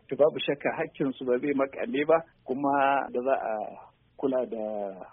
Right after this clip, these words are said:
iyalansu. Don matuƙar ba a samu zaman lafiya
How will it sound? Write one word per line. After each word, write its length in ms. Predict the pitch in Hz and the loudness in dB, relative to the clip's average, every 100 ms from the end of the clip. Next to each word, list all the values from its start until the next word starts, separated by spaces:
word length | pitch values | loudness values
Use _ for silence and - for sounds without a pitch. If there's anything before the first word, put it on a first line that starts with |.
| _ - | _ -10
iyalansu. 640 | 123 113 113 127 123 - 92 - - _ - | -4 -4 -4 -6 -6 -10 -16 -20 -20 _ -4
Don 120 | 135 175 | -2 0
matuƙar 400 | 196 220 208 202 | 0 0 0 2
ba 80 | 175 | 2
a 60 | 131 | 0
samu 320 | - 127 143 | 0 0 2
zaman 320 | 151 147 147 151 | 2 2 2 4
lafiya 400 | 143 139 160 | 2 2 -2